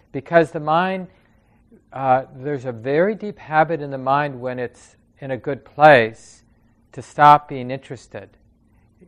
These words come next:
There's a deep unconscious assumption that when I'm in a good place, I don't have to practice. I practice to get in a good place. So we're retraining the mind that when it's in a good place, we want to sustain the awareness, because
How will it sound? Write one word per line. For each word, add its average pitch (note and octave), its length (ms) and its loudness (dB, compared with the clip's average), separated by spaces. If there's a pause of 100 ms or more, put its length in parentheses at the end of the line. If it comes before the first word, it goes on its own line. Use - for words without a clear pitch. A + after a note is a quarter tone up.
(120)
There's C#3 320 -2
a B2+ 180 4
deep D3 420 -4
unconscious D#3+ 800 -6
assumption D3 540 -6
that B2 120 -12
when B2+ 140 -8
I'm B2+ 140 -4
in F3 100 -8
a F#3+ 60 -8
good C#3+ 200 -8
place, C#3 520 2 (440)
I E3 180 8
don't F#3 160 2
have E3 240 -2
to D#3+ 80 -10
practice. F3+ 500 0
I C#3+ 140 0
practice D#3+ 460 -2
to C#3 100 -12
get F3 260 4
in G3 140 0
a D3 40 -2
good A#2 240 -6
place. G2 500 -18 (840)
So D#3 180 2
we're D#3 160 8
retraining F3+ 600 0
the E3 80 -4
mind D3+ 340 6
that D3 180 2
when D3 240 0
it's C3+ 220 -6
in D#3 80 -8
a C#3+ 80 -6
good C3+ 200 -10
place, E3+ 400 0
we D3+ 120 -8
want C#3+ 240 -6
to C#3 40 -8
sustain D3+ 720 -10
the D3+ 180 -6
awareness, C3 800 -2 (360)
because D3 360 -6